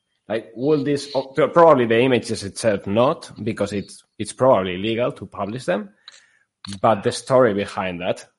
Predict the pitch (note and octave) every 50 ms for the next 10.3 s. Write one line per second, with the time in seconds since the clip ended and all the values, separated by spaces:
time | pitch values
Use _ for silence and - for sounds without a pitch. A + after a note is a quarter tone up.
0 | _ _ - G#2+ G2 G2 F#2 F#2 - - - _ _ _ _ _ _ _ _ _
1 | _ - A2+ A2 A2 B2 B2+ B2+ A2+ G2+ F#2 - G2+ G#2 A#2+ A#2 F#2+ G2 - -
2 | G2 F2+ E2 F#2+ G2+ A2+ A2 G#2 G2+ G2+ G#2 G#2 G2+ G#2+ - - _ _ _ _
3 | _ _ _ - G2 F#2+ A2 G#2 G2+ G2+ G2+ - A2 G#2+ G#2+ - - G#2+ G2+ G2+
4 | G2 - - - G#2 F#2+ - - - A2 G2+ G2+ G2 F#2+ - - F#2+ - F#2+ F2+
5 | F#2 F#2+ G2 G2 G2 G#2 F#2+ - G#2 G2 F2+ F2+ F#2+ F#2 F#2 - - G2+ G#2 G2
6 | G2 G2 F#2+ F#2 - - G2 F#2 F#2 F#2 F2+ F2+ F#2 F#2 F#2 F#2 - _ _ _
7 | _ _ - F#2+ F#2+ G#2 G2 G2 F#2+ - - G2+ G2 F#2+ F#2 F#2 F#2 - - -
8 | G#2 G2+ G2 - - - - G2 F#2 - - F#2+ F#2 F#2 F2+ _ _ _ _ _
9 | _ _ _ _ _ _ _ - A2+ A2+ B2 C#3+ D3+ D3+ D3+ E3+ E3+ - - E3
10 | D#3+ F3 G3 - - _